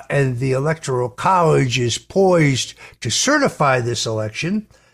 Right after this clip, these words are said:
the Democrats are talking about blocking such certification. Wait a minute. Isn't that exactly the crime that they are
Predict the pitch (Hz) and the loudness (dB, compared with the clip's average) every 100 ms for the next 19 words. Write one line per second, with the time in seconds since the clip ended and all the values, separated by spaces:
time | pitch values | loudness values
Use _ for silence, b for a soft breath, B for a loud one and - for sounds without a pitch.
0 | b b 131 170 156 147 196 - 190 190 | b b -4 -2 2 2 0 0 0 0
1 | - 196 - - 120 - 170 175 160 180 | -2 -6 -6 -6 -6 -6 -2 0 2 2
2 | 185 156 170 220 247 - 135 185 - - | 2 -2 0 2 0 -2 -4 -4 -6 -4
3 | 156 165 - - - - 127 123 - - | -2 -2 -6 -8 -6 -2 -4 -4 -10 -4
4 | 240 269 - 113 78 _ _ _ _ _ | -2 -2 -2 -8 -10 _ _ _ _ _
5 | _ _ _ _ _ 117 127 277 208 117 | _ _ _ _ _ -4 0 2 2 0
6 | 156 254 - _ _ _ _ _ _ _ | 0 0 -4 _ _ _ _ _ _ _
7 | - 214 240 220 190 185 151 104 147 180 | -2 0 0 0 0 2 0 0 0 0
8 | - 208 214 214 135 120 113 - - 165 | -2 -2 -2 -4 -6 -6 -8 -10 -2 2
9 | 160 226 247 160 143 - 135 156 139 123 | 2 2 2 2 2 0 0 2 2 2
10 | 123 | -2